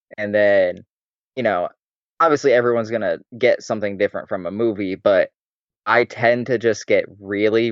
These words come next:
really different things from movies than other people get, or I notice,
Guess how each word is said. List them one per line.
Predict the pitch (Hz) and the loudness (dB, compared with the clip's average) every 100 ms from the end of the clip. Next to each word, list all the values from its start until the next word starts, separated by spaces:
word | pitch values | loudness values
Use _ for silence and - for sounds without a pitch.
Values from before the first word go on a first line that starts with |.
| 92 | -4
really | 87 98 131 131 | -2 0 2 2
different | 147 147 147 - | 0 0 -2 0
things | 143 151 147 - | -2 -2 -6 -2
from | 143 143 147 | 0 0 -2
movies | 147 151 147 135 - | -2 -2 -2 -4 -10
than | - 120 120 - | 0 0 0 -2
other | - 110 120 113 | 0 2 0 -2
people | 123 117 120 117 | -6 -4 -4 0
get, | 117 117 - | 2 2 2
or | 92 80 | 0 -2
I | 87 | -2
notice, | 101 110 110 139 110 | 0 2 2 2 0